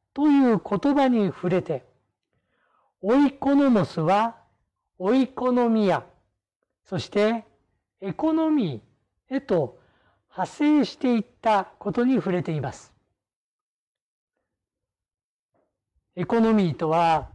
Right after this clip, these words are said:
まあ、経済と訳される言葉であります。その中で、江口先生はオイコノミアという言葉に目を向け、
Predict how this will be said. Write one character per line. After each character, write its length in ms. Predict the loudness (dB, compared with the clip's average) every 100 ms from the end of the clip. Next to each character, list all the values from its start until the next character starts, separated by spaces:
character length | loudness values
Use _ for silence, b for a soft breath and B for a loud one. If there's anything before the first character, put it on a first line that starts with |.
| -14
ま 100 | -14
あ、 60 |
経 320 | -6 0 2 2
済 260 | -2 -4 -14 _ _
と 420 | -8 -2 -2 -2 -10
訳 220 | -10 -10
さ 100 | -8
れ 140 | -2 -2
る 120 | -2
言 240 | -4 -4
葉 120 | -4 -2
で 100 | -4
あ 60 |
り 80 | -6
ま 100 | -10
す。 160 | -20 _ _ _ _ _ _ _ _ _ _ _ _ _ _ _ _ _ _ _
そ 100 | 0
の 140 | 2
中 260 | 4 2 2
で、 340 | 2 2 -2 -10 _ _ _ _ _ _ 0
江 200 | 2 2
口 100 | 2
先 220 | -2 -2
生 300 | 0 0 2
は 440 | 4 4 2 0 -6 b b b b -2
オ 140 | 2
イ 180 | 2 2
コ 180 | 0 2
ノ 200 | 4 4
ミ 200 | 2 -2
ア 140 | -6 -12 _ _ _ -2
と 80 | 2
い 300 | 4 4 2
う 40 |
言 320 | 0 0 2
葉 120 | 4
に 140 | 4 4
目 180 | 4 4
を 80 |
向 160 | 2 0
け、 260 | 0 0